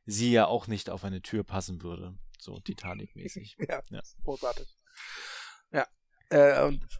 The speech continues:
Speaker 2: jetzt, bevor jetzt Leute denken, „Ey, cool, James Cameron spielt da mit.“ Nein, tut er nicht.
Speaker 1: Nein, tut er nicht, nein.
Speaker 2: Nein, man sieht zwar zum Schluss so einen Doppelgänger nach Hause kommen, aber man sieht ihn nur von hinten. Also man sieht nicht, dass es James Cameron an sich ist.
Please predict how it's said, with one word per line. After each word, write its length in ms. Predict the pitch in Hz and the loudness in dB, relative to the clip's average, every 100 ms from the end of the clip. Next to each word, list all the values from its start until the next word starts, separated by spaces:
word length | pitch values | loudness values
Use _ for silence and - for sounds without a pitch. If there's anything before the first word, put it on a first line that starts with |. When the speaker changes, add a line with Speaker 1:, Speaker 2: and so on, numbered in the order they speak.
| - 151 | -6 -4
Speaker 2:
jetzt, 480 | 143 139 160 175 - 139 | -4 2 2 0 -8 -14
bevor 320 | 139 - 156 | -12 0 4
jetzt 180 | 160 - | 4 6
Leute 220 | 143 143 | 4 4
denken, 220 | - 143 160 | 2 0 2
„Ey, 120 | 170 - 202 | 0 2 2
cool, 160 | 220 175 | 2 2
James 220 | 156 - | -2 2
Cameron 320 | 190 196 160 | 4 4 0
spielt 240 | - 139 | 0 2
da 80 | 139 | 2
mit.“ 300 | 127 156 - - | 2 -2 -4 -6
Nein, 220 | 101 113 | -2 0
tut 160 | 113 104 | 0 -2
er 60 | |
nicht. 300 | 98 - - - - | -4 -8 -12 -16 -14
Speaker 1:
Nein, 280 | 85 82 175 | -10 -8 -8
tut 160 | - - | -10 -14
er 60 | |
nicht, 220 | 80 - - | -14 -16 -18
nein. 180 | - - | -18 -8
Speaker 2:
Nein, 360 | 90 92 92 208 | -6 -6 -8 -8
man 160 | 110 | -8
sieht 180 | 110 180 | -2 0
zwar 180 | - 151 | 6 6
zum 140 | - | 6
Schluss 420 | 143 - 165 - - | -6 4 4 4 -2
so 80 | 147 | 2
einen 80 | |
Doppelgänger 480 | 127 147 190 156 156 | 6 6 6 4 2
nach 160 | 135 - | -2 4
Hause 260 | 143 180 | 4 4
kommen, 280 | 185 160 170 | 2 4 8
aber 100 | 143 | 8
man 160 | 131 123 | 8 2
sieht 140 | 151 | 0
ihn 80 | 135 | -8
nur 140 | 135 | -10
von 140 | - 120 | -6 -4
hinten. 460 | 113 113 - - - _ _ | -4 -4 -10 -12 -16 _ _
Also 300 | - 104 107 | -6 -2 -2
man 140 | 104 107 | -2 -6
sieht 200 | 113 - | -10 -12
nicht, 300 | 120 117 - | -14 -14 -14
dass 80 | 107 | -14
es 200 | - - | -10 -6
James 200 | 104 - | -4 -2
Cameron 320 | 104 101 98 | -4 -4 -8
an 160 | - | -12
sich 180 | - - - | -16 -20 -20
ist. 180 | - - | -20 -20